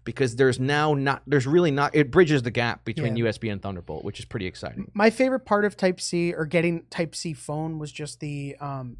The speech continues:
Speaker 2: power delivery, um,
Speaker 1: Yes.
Speaker 2: charging that you can do,
Speaker 1: Yes.
Speaker 2: um, being able to charge my phone stupid fast in the car or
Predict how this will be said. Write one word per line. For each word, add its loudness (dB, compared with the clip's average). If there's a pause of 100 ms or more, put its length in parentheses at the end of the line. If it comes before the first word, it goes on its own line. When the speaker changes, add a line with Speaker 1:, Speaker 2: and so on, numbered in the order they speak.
Speaker 2:
power 0
delivery, -2 (500)
um, -2
Speaker 1:
Yes. -2
Speaker 2:
charging 2
that -6
you -4
can -8
do, 0
Speaker 1:
Yes. 0
Speaker 2:
um, -2
being 0
able 0
to -2
charge -4
my -2
phone -6 (100)
stupid -8
fast -4
in -6
the -8
car 0
or -4